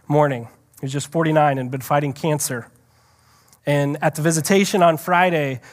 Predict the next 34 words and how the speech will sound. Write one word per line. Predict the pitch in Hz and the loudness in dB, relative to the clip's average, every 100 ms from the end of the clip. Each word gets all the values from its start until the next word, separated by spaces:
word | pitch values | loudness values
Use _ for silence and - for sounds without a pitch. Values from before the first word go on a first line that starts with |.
| - _ | -20 _
there | 156 | 0
was | 156 | 4
definitely | 202 214 208 180 | 4 4 -4 -4
sadness, | 156 196 185 180 151 127 - | -4 0 0 0 -2 -4 -4
but | 160 147 - - - _ _ _ _ | -2 -2 -6 -20 -20 _ _ _ _
Christian, | - 220 - 320 226 | 0 0 0 -2 -2
Christian | - - - 247 - 320 | -4 -12 -2 -2 0 -4
funerals | 226 226 196 151 | 2 4 4 2
are | 139 | -2
different, | 160 160 131 123 | -2 -2 -6 -6
aren't | 131 120 | -8 -10
they? | 113 - - _ _ _ _ _ _ _ _ | -18 -18 -20 _ _ _ _ _ _ _ _
There's, | 165 170 - | -2 -2 0
there's | 180 - | -2 0
just | 233 - | 0 2
something | 240 233 190 | 2 2 0
different, | 170 202 165 | 0 0 0
and | 143 | -2
especially | 147 - 240 262 226 | -2 2 2 2 -6
people | - - 311 | -6 -4 0
that | 247 151 | 0 2
don't | 147 180 | -2 0
know | 143 151 | -2 -4
Christ | - 202 202 - | 0 0 0 -2
that | 156 147 | -8 -4
go | 160 | -2
to | 180 | -2
Christian | - 180 - 143 | -4 -6 -6 -8
funerals, | 180 180 139 180 | -4 -2 -2 -2
they | |
can | 196 | -4
feel | 143 - - 262 190 139 | -8 -10 0 4 4 2
there's | 147 143 | -4 -8
something | - 214 208 190 | -6 -6 -4 -8